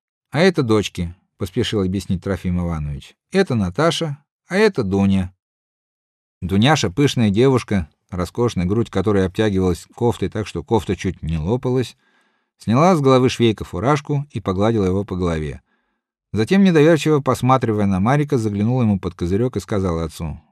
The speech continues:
"У них рогов нет, а глаз двое. А батюшка в церкви сказал, что они антихристы, что глаз у них посреди лба и только один, и рога на голове, как у быков.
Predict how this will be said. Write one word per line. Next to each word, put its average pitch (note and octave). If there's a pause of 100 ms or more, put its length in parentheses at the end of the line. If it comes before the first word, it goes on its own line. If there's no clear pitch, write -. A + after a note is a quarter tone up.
(240)
"У A#2+
них F3+
рогов G3
нет, D3 (300)
а A#2+
глаз C#3+
двое. A#2 (960)
А A2+
батюшка E3
в -
церкви B2+
сказал, G2 (160)
что -
они D3
антихристы, C#3 (240)
что -
глаз D#3
у D#3
них C#3+
посреди B2
лба G#2
и F2+
только C#3+
один, G#2 (640)
и B2
рога D#3
на C3+
голове, A#2
как G2+
у G2+
быков. G2